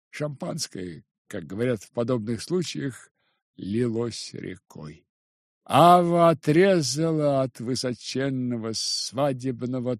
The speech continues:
торта весомый ломоть и разделила его с супругом. Толпа репортёров и фотографов всё ещё ожидала выхода новобрачных.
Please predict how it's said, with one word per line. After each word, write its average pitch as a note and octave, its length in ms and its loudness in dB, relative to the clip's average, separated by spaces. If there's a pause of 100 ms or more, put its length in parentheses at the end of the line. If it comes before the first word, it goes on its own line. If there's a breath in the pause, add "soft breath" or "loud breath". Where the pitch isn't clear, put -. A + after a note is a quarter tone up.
(100)
торта B2 600 -4
весомый A#2+ 800 -2
ломоть B2+ 960 -2 (380)
и A3+ 400 2
разделила B2+ 1080 -2
его G#2 520 -6
с G#2+ 60 -14
супругом. - 1200 -12 (760)
Толпа F3+ 640 4
репортёров G3+ 1040 0
и E3 100 -6
фотографов C3+ 1080 -8
всё - 240 -12
ещё G#2 400 -12
ожидала G#2+ 560 -8
выхода G#2+ 520 -6
новобрачных. G#2 1040 -10